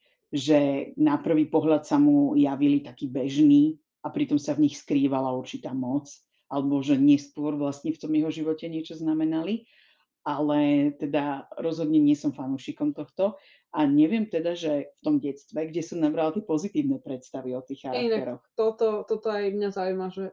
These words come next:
Speaker 2: teraz, keď to čítam, tak vôbec tam nevidím nič pozitívne. A ja som proste milovala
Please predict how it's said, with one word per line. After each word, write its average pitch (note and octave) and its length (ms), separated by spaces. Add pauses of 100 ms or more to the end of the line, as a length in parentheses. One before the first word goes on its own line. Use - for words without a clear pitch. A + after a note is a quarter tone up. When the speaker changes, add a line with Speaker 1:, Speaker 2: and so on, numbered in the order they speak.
(280)
Speaker 2:
teraz, A3+ 240
keď A3+ 100
to A3+ 120
čítam, G3+ 320
tak G#3+ 180
vôbec A#3+ 240
tam B3 160
nevidím A#3 400
nič A#3+ 160
pozitívne. A3 560
A - 100
ja G3+ 140
som A3 160
proste A3 320
milovala A#3 640